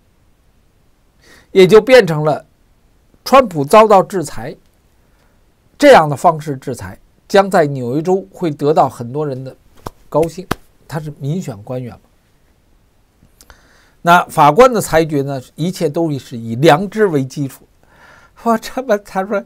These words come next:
这个，这就没招了。那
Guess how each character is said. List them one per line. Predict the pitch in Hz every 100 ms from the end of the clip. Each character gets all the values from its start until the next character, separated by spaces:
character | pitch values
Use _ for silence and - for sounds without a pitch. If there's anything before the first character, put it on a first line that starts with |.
| _ _ _
这 | - - 277 277
个， | - 311 - - - _
这 | - 381 370
就 | 294
没 | 214 208 311
招 | 302 277 330
了。 | 151 - _ _ _ _ _
那 | - 247 226